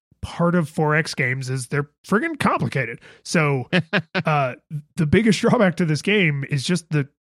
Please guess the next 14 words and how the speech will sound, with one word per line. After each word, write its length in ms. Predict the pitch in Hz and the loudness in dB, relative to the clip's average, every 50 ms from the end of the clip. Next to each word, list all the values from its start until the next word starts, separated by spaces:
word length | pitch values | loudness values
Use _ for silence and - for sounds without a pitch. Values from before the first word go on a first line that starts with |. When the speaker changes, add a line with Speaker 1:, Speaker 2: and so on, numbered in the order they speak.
| _ _ _ _ _ _ - | _ _ _ _ _ _ -8
Speaker 1:
shockingly 1160 | - - - - - - - - 170 156 170 - - 185 175 170 160 156 156 160 147 131 123 - _ _ | -4 -2 -2 0 0 0 0 -2 -2 -4 -2 -2 -2 0 0 0 0 0 0 0 0 -2 -6 -10 _ _
dated 400 | - 151 139 160 156 147 131 - | -2 -2 0 0 0 -2 -4 -4
graphics 480 | - 143 139 147 147 - 165 147 - - | -4 -2 -2 -2 0 -2 -2 -4 -4 -6
that 160 | - 135 - | -6 -6 -4
did 140 | - 139 123 | -4 -4 -2
not 280 | 131 131 135 139 - 147 | -2 -2 -2 -2 -2 -2
age 180 | 139 131 127 127 | -2 -2 -2 -2
well 320 | 127 135 139 139 139 - - | -2 -2 -2 -2 -4 -6 -4
at 200 | - 139 139 131 | -4 -2 -2 -2
all, 380 | 117 117 131 139 151 151 - - | -2 -4 -2 -2 -2 -2 -2 -4
right? 220 | 139 139 147 147 131 | -2 -2 -2 -2 -4
Like, 220 | 120 117 120 - - - - _ _ _ _ _ _ _ _ _ _ _ | -6 -8 -8 -12 -16 -20 -20 _ _ _ _ _ _ _ _ _ _ _
that 200 | 139 143 147 170 | -2 0 2 2
alone 640 | 190 170 135 139 160 190 196 202 202 202 202 196 208 | 2 2 2 2 2 2 2 0 0 -2 -2 -2 -2